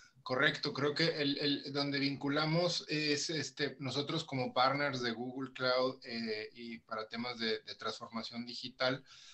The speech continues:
estamos a sus órdenes, estamos en el terreno. Como dijo Alfredo, eh, nos encantaría hacer pruebas de concepto, tener alguna llamada técnica para explicar cómo empezar a usar la consola, las diferentes herramientas de inteligencia artificial que están listas para consumir.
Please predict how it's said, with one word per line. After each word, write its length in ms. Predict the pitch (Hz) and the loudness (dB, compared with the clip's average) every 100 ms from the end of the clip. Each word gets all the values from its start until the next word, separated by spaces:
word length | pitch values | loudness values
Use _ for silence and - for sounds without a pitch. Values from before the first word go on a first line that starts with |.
| - - _ _ | -20 -20 _ _
estamos 560 | 131 127 - 131 143 131 | -2 0 2 2 2 -2
a 60 | 117 | -4
sus 240 | 113 - | -4 -4
órdenes, 420 | 117 107 104 98 | -2 -2 -4 -4
estamos 400 | - 123 127 127 | -4 -2 -2 -2
en 140 | 120 110 | -2 -2
el 140 | 104 | -2
terreno. 540 | 113 120 147 160 170 - - - _ _ | -2 2 2 4 2 -2 -20 -20 _ _
Como 300 | - 117 120 | -6 -2 -2
dijo 680 | 123 131 131 139 131 131 127 | 0 -2 -2 0 2 2 0
Alfredo, 720 | 117 113 123 131 139 147 147 | -2 -2 0 2 4 2 0
eh, 480 | 131 113 110 110 110 | -4 -4 -2 -2 -4
nos 480 | 143 120 117 117 113 | -8 -10 -8 -6 -4
encantaría 640 | 117 113 113 107 107 120 117 | -4 -4 -2 -2 -2 0 0
hacer 380 | - 123 120 - | -2 -4 -6 -2
pruebas 320 | 117 110 107 | 0 0 -2
de 100 | 104 | -6
concepto, 840 | 110 113 135 135 - 131 131 131 - - - | -6 0 0 0 -2 -2 -2 -2 -10 -20 -12
tener 320 | 107 117 117 | -4 0 2
alguna 360 | 117 113 117 117 | 2 2 2 2
llamada 500 | 110 107 113 113 110 | 2 2 2 2 0
técnica 480 | 117 117 117 110 107 | -2 -2 -2 -4 -2
para 160 | 107 | -2
explicar 520 | 104 - 110 120 117 | -2 -6 -6 0 0
cómo 200 | - 127 | 2 2
empezar 480 | 127 117 107 - 120 | 2 2 0 2 2
a 80 | 117 | 2
usar 260 | 113 120 113 | 0 -2 -2
la 160 | 113 | -2
consola, 600 | 110 110 - 127 127 117 | -4 -8 -2 0 4 4
las 180 | 110 101 | 2 0
diferentes 540 | 101 113 110 110 110 | -6 -8 -6 -6 -6
herramientas 640 | 104 101 101 107 110 110 107 | -6 -6 -6 -6 -6 -6 -6
de 80 | |
inteligencia 500 | 101 101 98 - 113 | -10 -12 -16 -16 -12
artificial 500 | 107 101 98 - 113 107 | -12 -12 -14 -6 -6 -6
que 80 | |
están 240 | 101 107 110 | -8 -6 -4
listas 380 | 110 - 113 - | -4 -6 -10 -6
para 220 | 107 107 | -4 -4
consumir. 640 | 107 107 117 123 156 156 | -8 -12 -6 0 0 0